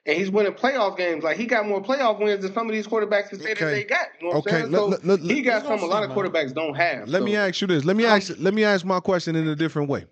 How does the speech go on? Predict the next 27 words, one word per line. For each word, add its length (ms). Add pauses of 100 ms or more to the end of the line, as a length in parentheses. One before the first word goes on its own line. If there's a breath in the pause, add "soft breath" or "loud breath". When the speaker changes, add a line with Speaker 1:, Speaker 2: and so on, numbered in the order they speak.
(220)
Speaker 2:
'Cause 220
you, 140
you 320
right 240
about 220
everything 380
you 120
saying. 680
From 160
a 60
technical 400
standpoint, 640
you 80
te-, 260
that's, 220
that's 160
all 220
right. 280 (640 soft breath)
So 120
what 160
I'm 140
asking 340
you 100
is 80
this. 260
Do 320
you 320